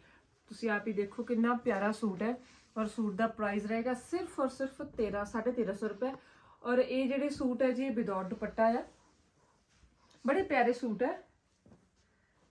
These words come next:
ਨੈਕਸਟ ਕਲਰ, ਇਹ ਕਲਰ ਆਪਣੇ ਕੋਲੇ ਪਲੇਨ ਪ-, ਅਹ, ਸਿੰਪਲ ਪਸ਼ਮੀਨਾ ਚ ਵੀ ਆਇਆ ਸੀ ਜਿਹਦੇ ਚ ਵਰਕ ਨਹੀਂ ਸੀ, but ਹੁਣ ਇਹ ਆਪਣੇ ਕੋਲੇ ਵਰਕ ਵਾਲੇ ਪਸ਼ਮੀਨਾ ਚ ਵੀ ਆਇਆ ਆ। ਇਹ ਸੂਟ without ਦੁਪੱਟਾ ਰਹਿਣਗੇ।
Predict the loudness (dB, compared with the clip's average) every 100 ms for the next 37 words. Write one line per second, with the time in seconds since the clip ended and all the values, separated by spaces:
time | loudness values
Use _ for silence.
0 | 0 2 2 0 2 2 0 -4 -16 -4
1 | -2 4 6 6 4 2 0 2 2 2
2 | 2 -2 _ _ _ -20 -20 -20 _ _
3 | 0 2 4 4 4 2 0 0 -2 -4
4 | -2 2 4 4 4 4 4 4 2 2
5 | 4 4 2 0 -2 0 4 4 4 2
6 | 4 2 0 -6 -10 -18 -8 -2 0 2
7 | 2 4 2 0 -2 -2 -2 -2 0 0
8 | 0 0 0 -2 -2 -4 -4 -8 -6 -4
9 | -4 -6 -8 -12 -20 2 4 4 2 0
10 | 4 6 6 4 0 2 4 4 4 4
11 | 2